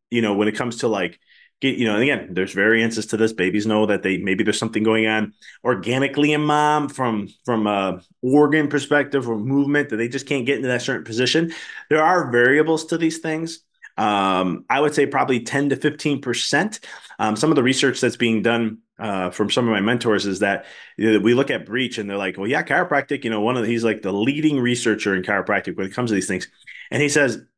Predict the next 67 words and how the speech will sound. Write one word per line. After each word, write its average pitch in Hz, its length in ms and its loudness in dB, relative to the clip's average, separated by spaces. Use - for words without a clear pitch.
"Eighty-five 147 380 0
percent 151 220 0
of - 40 -4
the 156 80 2
time 139 80 2
we 123 100 -2
can 120 100 -4
help 113 120 -4
with 92 140 -12
breech." - 320 -10
He 117 100 2
goes, 113 180 4
"Fifteen 151 340 0
percent 156 280 2
of 147 60 0
the - 40 -8
time, 156 200 0
we 120 80 2
have 113 80 2
no 113 220 0
idea. 87 340 -4
It's - 100 -8
just, 104 120 -2
we 98 140 0
just, - 280 -4
it, 104 280 0
we 110 100 4
just 107 140 2
don't 110 120 2
understand 101 340 -4
why. 98 220 -2
It's - 120 -8
something 127 260 0
organically, 101 640 -2
and 113 360 2
we 107 80 4
don't 110 180 2
understand 95 360 -2
why 82 140 -2
that 78 120 -2
happens." - 420 -4
And 113 200 0
so 123 120 2
it's 117 120 0
kind 175 160 0
of 170 80 -6
fascinating. 160 520 2
Like, 123 200 -2
let's 120 200 -2
say 135 100 2
a 123 40 -2
baby 113 200 2
has 120 120 0
a 113 40 0
short 127 180 0
umbilical 143 380 -4
cord, - 240 -4
and 98 100 -2
that's 104 100 -2
why 127 80 4
they 117 80 4
couldn't 123 260 -2
get 113 200 -2
to 123 80 -4
that 113 140 -2
right - 140 -4
position. 156 400 -4